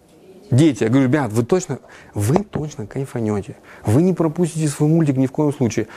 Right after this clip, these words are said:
Что такое для ребёнка опоздать на десять минут на мультик? Это всё, это застрелиться. Это папа, папа неудачник. Говорит:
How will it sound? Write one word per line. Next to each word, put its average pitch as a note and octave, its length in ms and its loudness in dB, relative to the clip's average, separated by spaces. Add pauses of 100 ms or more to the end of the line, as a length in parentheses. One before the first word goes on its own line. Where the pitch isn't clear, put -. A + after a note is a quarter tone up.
Что F3 100 4
такое F3+ 220 4
для C3+ 80 2
ребёнка C3+ 340 2
опоздать A2+ 320 0
на A#2 80 0
десять A#2+ 220 -2
минут C3 160 0
на A2+ 80 -2
мультик? G#2 360 -6 (1300)
Это E4 240 4
всё, B3+ 260 2
это C#3+ 140 2
застрелиться. D#3+ 640 2
Это C3 120 4
папа, F#3 360 2 (220)
папа F#3 200 4
неудачник. D#3+ 640 2 (280)
Говорит: D3 200 2